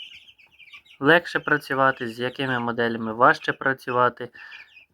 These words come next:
На що звертати увагу при виборі інкубаторів, я вже не знаю, як розказувати, як показувати, про що іще розказувати. Якщо вже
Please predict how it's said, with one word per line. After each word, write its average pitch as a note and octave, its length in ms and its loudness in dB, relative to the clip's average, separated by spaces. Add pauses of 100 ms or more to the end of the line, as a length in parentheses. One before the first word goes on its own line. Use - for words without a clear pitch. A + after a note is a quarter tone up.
(1400)
На D#3 140 4
що F3 220 4
звертати D3 540 2
увагу D#3 520 4
при D#3 120 2
виборі D3 400 0
інкубаторів, C3 720 -2
я D#3 180 4
вже D3+ 180 0
не D3 140 -2
знаю, C3 320 -2
як B2 280 -2
розказувати, E3 800 0
як C3+ 260 -2 (100)
показувати, C#3+ 840 -2 (480)
про C#3 180 -4
що D#3+ 340 2
іще E3 340 0
розказувати. C3+ 760 -2
Якщо C3 360 -4
вже C3+ 440 -2